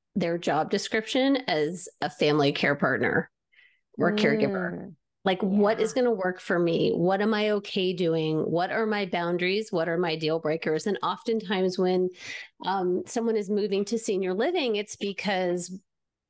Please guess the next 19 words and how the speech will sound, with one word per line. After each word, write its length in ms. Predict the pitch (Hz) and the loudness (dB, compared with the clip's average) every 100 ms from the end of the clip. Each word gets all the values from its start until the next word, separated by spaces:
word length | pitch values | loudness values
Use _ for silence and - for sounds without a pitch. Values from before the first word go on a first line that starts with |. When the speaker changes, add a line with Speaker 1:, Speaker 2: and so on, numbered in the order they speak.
| - | -6
Speaker 1:
family 340 | 208 185 175 | -2 0 0
care 240 | 175 220 220 | 2 0 2
partners 440 | 202 170 170 165 | 0 2 0 2
have 180 | 185 170 | 0 0
just 220 | 180 - | 0 0
hit 140 | 208 | 0
a 80 | 175 | 2
wall 580 | 139 143 143 147 175 196 | 2 2 4 4 2 0
as 220 | - - | -2 -4
to 180 | - 151 | -4 -2
what 520 | 151 156 156 147 - - - | 0 0 0 -2 -6 -8 -2
they 120 | 156 | -2
can 680 | - - 185 160 170 220 - | -4 -4 0 2 2 0 0
or 160 | 165 - | -2 0
are 220 | 156 160 | 0 0
willing 440 | 165 151 165 165 | 0 0 2 0
to 140 | - 160 | -2 -6
do. 520 | - 160 151 262 359 | -2 0 2 0 -2
And 120 | - | -4